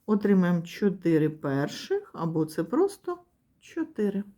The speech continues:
Завдання друге.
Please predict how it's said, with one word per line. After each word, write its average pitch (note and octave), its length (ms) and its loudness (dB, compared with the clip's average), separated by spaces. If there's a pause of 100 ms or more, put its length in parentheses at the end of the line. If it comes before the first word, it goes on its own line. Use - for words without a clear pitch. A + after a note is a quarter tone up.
(2500)
Завдання F3+ 540 2
друге. G#3 600 2